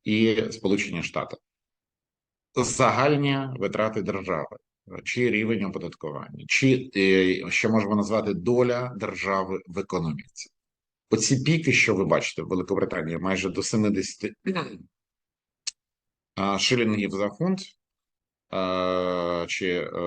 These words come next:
як в Сполучених Штатах, до сорока п'яти, е, центів за долар, виростає, е, виростає, м, навантаження на економіку у вигляді податків під час Першої і Другої світової війни.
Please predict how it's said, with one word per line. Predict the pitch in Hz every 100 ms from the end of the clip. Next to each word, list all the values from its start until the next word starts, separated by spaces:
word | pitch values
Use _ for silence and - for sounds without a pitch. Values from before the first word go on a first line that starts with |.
| 85 82 82 80 80 80 82
як | 87 92
в |
Сполучених | - 101 92 87 80
Штатах, | - 76 78
до | 76
сорока | 85 - - 90
п'яти, | 85 - 82 73 - _ -
е, | 78 73
центів | - 82 73 76
за | 69 92
долар, | 147 165 147 - _ _ _ _ -
виростає, | 85 107 110 92 82 78
е, | - 82 82 80 76 76 78
виростає, | 95 92 - 95 87 80 80 73 76 76
м, | 80 76 73 80
навантаження | 85 90 87 80 78 - 78 78
на | 76
економіку | 76 82 120 156 160 139
у |
вигляді | 113 107 104 101
податків | 98 95 - - - _ _ _ _ -
під | 120
час | 143 127
Першої | - 98 92 87 - 143 151 147
і | 113
Другої | 120 117 107 113 117
світової | 113 98 90 80 80 87 87
війни. | 87 87 73